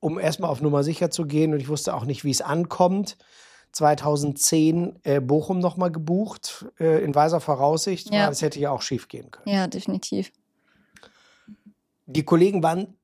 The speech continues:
Speaker 1: völlig begeistert und waren total aus dem Häuschen, haben gesagt, „Hier wollen wir immer hin.“ So, und das war dann zweitausendneun.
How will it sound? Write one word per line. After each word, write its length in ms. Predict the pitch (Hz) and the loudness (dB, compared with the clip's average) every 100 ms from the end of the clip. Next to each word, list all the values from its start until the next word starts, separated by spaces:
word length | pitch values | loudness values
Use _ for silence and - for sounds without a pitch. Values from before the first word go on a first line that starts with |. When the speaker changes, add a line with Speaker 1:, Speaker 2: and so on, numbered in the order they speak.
| - | -20
Speaker 1:
völlig 580 | - - - 175 208 - | -16 -4 0 2 2 -2
begeistert 640 | 175 135 127 - 127 196 | 0 0 0 -2 -6 -6
und 160 | - 139 | -4 2
waren 180 | 151 143 | 2 2
total 360 | 151 151 147 | -2 0 0
aus 100 | 151 | 0
dem 160 | - 135 | -4 -2
Häuschen, 260 | 139 147 151 | -2 -2 -4
haben 80 | |
gesagt, 460 | 135 131 143 - _ _ _ | -6 -4 -6 -6 _ _ _
„Hier 400 | - - 156 143 | -20 -2 0 2
wollen 180 | 143 139 | 0 -2
wir 120 | 165 | -4
immer 200 | 127 110 | -4 -6
hin.“ 300 | 98 85 - _ _ _ _ _ _ | -6 -10 -16 _ _ _ _ _ _
So, 180 | - 127 | -8 -2
und 100 | 120 | -2
das 160 | 127 123 | -2 -2
war 120 | 143 | 0
dann 180 | 135 131 | 0 -2
zweitausendneun. 1700 | - 139 123 135 123 117 120 113 113 110 - - 120 123 123 185 220 | -2 -2 -2 -2 -4 -4 -6 -8 -8 -12 -20 -10 -6 -2 -2 -2 -4